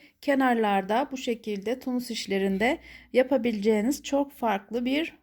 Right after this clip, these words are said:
model. Ee, hiçbir yerde gördüğünüzü düşünmüyorum çünkü ben bunu kendim uydurarak başlamıştım ilk önce.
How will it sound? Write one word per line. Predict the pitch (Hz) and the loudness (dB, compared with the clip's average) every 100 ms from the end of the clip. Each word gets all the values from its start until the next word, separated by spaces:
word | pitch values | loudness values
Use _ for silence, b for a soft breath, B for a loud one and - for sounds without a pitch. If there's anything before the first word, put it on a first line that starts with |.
| _ _ | _ _
model. | 220 226 202 196 294 - b b b b b b _ - | -2 0 4 4 2 -2 b b b b b b _ -6
Ee, | 240 233 233 240 220 _ _ _ | 0 2 4 2 -2 _ _ _
hiçbir | - - - | -12 -6 2
yerde | 311 311 320 | 4 4 4
gördüğünüzü | 285 294 269 302 294 302 | 4 2 2 -2 -4 -6
düşünmüyorum | 285 320 311 294 247 247 277 | -6 -2 2 4 4 2 -2
çünkü | 269 262 254 | -4 -2 0
ben | 254 262 262 b b b | 2 2 -4 b b b
bunu | 247 262 | -2 -2
kendim | 262 247 247 240 | 0 2 2 2
uydurarak | 240 233 254 269 262 | 2 2 4 2 0
başlamıştım | 226 220 214 202 196 - 196 | -4 -4 -4 -4 -4 -6 -4
ilk | 233 - | -4 -2
önce. | 262 254 269 294 | -2 2 2 0